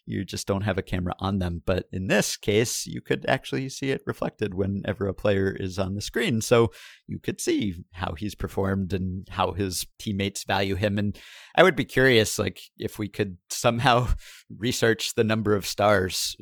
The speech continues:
that each Pirates player was awarded that season. Like, would it correlate with their war <laughs> or with their other stats, or was Stargell awarding stars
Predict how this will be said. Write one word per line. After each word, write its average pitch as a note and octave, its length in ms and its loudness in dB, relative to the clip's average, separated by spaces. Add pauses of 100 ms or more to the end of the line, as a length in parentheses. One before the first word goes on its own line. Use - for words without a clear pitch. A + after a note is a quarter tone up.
that G2+ 240 2
each - 300 -8
Pirates G2 360 -2
player F#2 320 -2
was F#2 200 -4
awarded F#2+ 500 -2
that G2+ 180 -2
season. - 400 -8
Like, - 280 -10 (340)
would G2+ 180 0
it - 140 -8
correlate A2 540 2 (200)
with - 500 -2
their A#2 220 6
war B2+ 580 6
<laughs> - 80 -2
or B2+ 360 6 (340)
with B2 200 2
their G#2+ 240 6
other D3 300 8
stats, - 680 2
or A2 420 4
was G#2 340 -2
Stargell G2+ 600 0
awarding F#2+ 520 0
stars F#2 580 -2